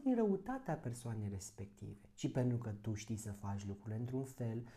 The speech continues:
sau gândești lucrurile într-un fel, iar celălalt le gândește în alt fel.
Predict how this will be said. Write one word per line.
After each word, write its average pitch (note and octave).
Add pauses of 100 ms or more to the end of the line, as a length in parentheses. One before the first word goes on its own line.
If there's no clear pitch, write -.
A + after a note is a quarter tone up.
(200)
sau C3
gândești A2+
lucrurile A2+
într-un G2+
fel, G2+ (160)
iar A2+
celălalt D#3 (280)
le F#3+
gândește F3
în D#3
alt D3+
fel. -